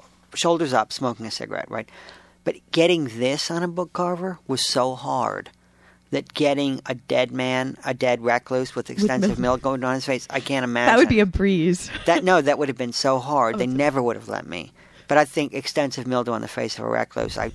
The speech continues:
Speaker 1: I think it's a really good title for a book.
Speaker 2: Did you memorize the poem that you, the subsequent poem you wrote from that?
Speaker 1: Oh, "Behold the recluse, looking pensive. Mildew, though, is quite extensive.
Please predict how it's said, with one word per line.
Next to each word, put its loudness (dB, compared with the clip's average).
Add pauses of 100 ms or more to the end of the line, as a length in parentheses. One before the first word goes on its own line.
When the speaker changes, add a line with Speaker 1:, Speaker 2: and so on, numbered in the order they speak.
Speaker 1:
I -2
think -6
it's -10
a -6
really -6
good -8
title -4
for -8
a -2
book. -8
Speaker 2:
Did 2
you 4
memorize 2
the -2
poem 2
that 0
you, 2
the 0
subsequent -2
poem 2
you 4
wrote 0
from -2
that? -2 (120)
Speaker 1:
Oh, 2 (200)
"Behold 2
the 4
recluse, -2
looking -4
pensive. -6 (220)
Mildew, 2
though, 0
is -2
quite -2
extensive. -6